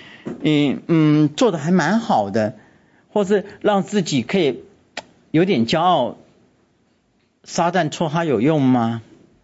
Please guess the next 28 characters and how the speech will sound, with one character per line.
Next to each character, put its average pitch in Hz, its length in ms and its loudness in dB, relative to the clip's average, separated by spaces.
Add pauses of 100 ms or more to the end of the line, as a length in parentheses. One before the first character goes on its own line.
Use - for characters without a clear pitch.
(2750)
各 214 80 0
位， 196 220 -2
你， 143 220 -4
你， 156 220 -2
你 175 120 2
们 202 100 4
想 180 160 0
有 175 100 2
用 160 220 2
吗？ 139 220 0 (4000)
我， 117 100 -2
我， 165 380 0
我， 190 220 0
我 143 180 0
解 120 280 -2
释 147 160 -2
什 117 140 -6
么 80 80 -4
事 123 140 -6
情。 104 300 -6 (340)
我 - 80 -4
有 147 80 2
一 151 140 0
次 151 320 -2
在 143 200 -2
那 143 180 0
里 120 140 2
个， 107 300 0